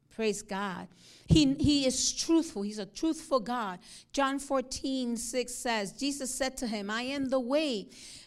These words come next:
I am the way, the only way to God," right? "And, and the real truth, the truth and the real life. No one comes to the Father but through me."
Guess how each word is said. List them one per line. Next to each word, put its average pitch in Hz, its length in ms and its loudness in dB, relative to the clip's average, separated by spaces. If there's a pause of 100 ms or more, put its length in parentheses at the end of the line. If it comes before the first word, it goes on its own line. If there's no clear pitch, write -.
(160)
I 254 140 -2
am 254 220 -2
the 220 100 0
way, 233 460 0
the 214 220 -2
only 294 340 2
way 175 440 -6 (240)
to 254 140 -2
God," 185 420 0
right? 220 280 -2
"And, 233 280 -4 (100)
and 233 220 -2
the 214 120 0
real 285 480 4
truth, 190 380 -6
the 208 100 0
truth 320 460 -2 (160)
and 254 220 -2
the 208 140 -2
real 285 420 0
life. 180 420 -4 (320)
No 262 260 4
one 294 240 2
comes 277 300 -4
to 247 140 -4
the 226 100 -6
Father 208 500 -6
but 196 420 -8
through 185 320 -4
me." 170 380 -4